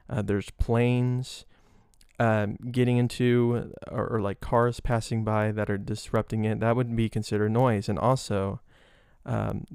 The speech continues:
noise, signal noise ratio can also be if, um, you're not close enough to your subject.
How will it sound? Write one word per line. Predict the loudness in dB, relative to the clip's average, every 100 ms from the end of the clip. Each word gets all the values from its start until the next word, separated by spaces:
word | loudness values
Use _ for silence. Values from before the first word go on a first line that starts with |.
| -8
noise, | 0 4 4 4 2 -4
signal | -6 0 2
noise | 4 4 2
ratio | -2 -2 -2
can | 0
also | 0 0
be | -2 -2 2
if, | 2 2 -4 -4
um, | -2 0 -4 -8 -16 -20 _ -2
you're | 2
not | 4 2
close | 0 0 0
enough | -2 -2 -4
to | -10
your | -10
subject. | -2 2 2 0 -14 -14 -20